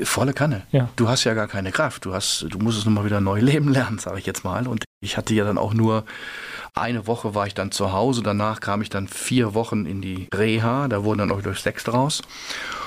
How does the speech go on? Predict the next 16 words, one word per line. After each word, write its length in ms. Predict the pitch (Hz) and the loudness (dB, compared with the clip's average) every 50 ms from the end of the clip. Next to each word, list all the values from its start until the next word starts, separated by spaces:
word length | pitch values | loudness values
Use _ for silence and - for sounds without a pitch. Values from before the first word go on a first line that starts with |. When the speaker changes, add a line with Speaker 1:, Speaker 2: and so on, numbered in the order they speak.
| - - - - - - | -8 -8 -10 -8 -2 0
Speaker 1:
Und 240 | 120 113 107 104 - | 2 2 2 2 0
dann 200 | 117 123 123 117 | 0 0 0 0
danach, 600 | 117 104 101 98 107 127 135 107 104 117 - - | 0 -2 -2 -2 -2 -2 -2 -2 -2 -4 -4 -2
da 160 | - 92 87 | -2 -2 -2
hatte 120 | 101 104 | -2 -4
ich, 60 | 107 - | -2 -2
da 160 | - 95 90 | -4 -2 0
war 100 | 92 104 | 0 -2
ich 80 | 104 | 0
erstmal 220 | 98 90 - 113 101 | -2 -2 -2 -2 0
so 100 | 104 95 | 0 0
auf 80 | 95 | -2
vierzig, 380 | - - 110 113 - - - - | 0 0 0 0 0 -2 -4 -4
fünfzig 400 | - - 127 123 - - - - | -2 -2 -2 -2 -2 -6 -10 -12
Prozent 380 | - - - - 104 101 101 98 | -14 -10 -4 -2 0 0 0 0
meiner 380 | 98 95 95 92 90 92 95 | -2 -2 -2 -2 -4 -6 -8